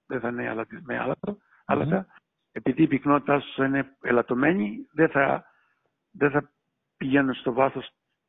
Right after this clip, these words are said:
Speaker 1: του ωκεανού, οπότε αυτό το, η, ο ημάντας που λέγεται, να το μεταφράσουμε από τα, στα ελληνικά, θα αρχίσει να, να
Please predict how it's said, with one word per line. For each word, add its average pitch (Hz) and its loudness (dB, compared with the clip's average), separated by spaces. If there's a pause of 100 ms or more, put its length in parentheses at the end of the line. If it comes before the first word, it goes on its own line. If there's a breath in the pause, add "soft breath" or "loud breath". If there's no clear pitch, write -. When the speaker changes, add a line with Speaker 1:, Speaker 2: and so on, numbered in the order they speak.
(120)
Speaker 1:
του 135 0
ωκεανού, 131 2
οπότε 151 0
αυτό 143 2
το, 127 0 (640 soft breath)
η, 131 -2
ο 127 4
ημάντας 135 2
που - -8
λέγεται, 127 4
να 113 2
το 113 -6
μεταφράσουμε 123 -6
από 117 -12
τα, 123 -8 (100)
στα 131 -8
ελληνικά, 123 -4 (560 loud breath)
θα 151 0
αρχίσει 170 0
να, 147 2 (640)
να 151 0